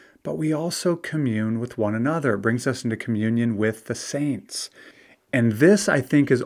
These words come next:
often missing in the Lord's Supper. The Lord's Supper is often seen as this private thing, me and God. I close my eyes, I turn inward, I think about what Jesus has done for me, I confess my sins.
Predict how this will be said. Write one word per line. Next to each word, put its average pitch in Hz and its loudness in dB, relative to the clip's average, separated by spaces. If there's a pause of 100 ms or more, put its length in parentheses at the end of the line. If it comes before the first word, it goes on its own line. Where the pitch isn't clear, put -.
often 135 0
missing 143 0
in 104 0
the 107 -2
Lord's 98 0
Supper. - -6 (560)
The 110 0
Lord's 135 8
Supper 151 6
is 120 6
often 135 4 (200)
seen 139 4
as 117 0
this 117 2
private 143 -4
thing, 135 0
me 135 4
and 135 -2
God. 110 0
I 127 -4
close 127 0
my 135 0
eyes, 113 -2
I 104 -2
turn 123 -2
inward, 110 0 (340)
I - -20
think 123 -2
about 131 4
what 120 0
Jesus 123 0
has 110 -2
done 123 4
for 143 -2
me, 117 2
I 110 2
confess 117 -2
my 123 2
sins. 117 -2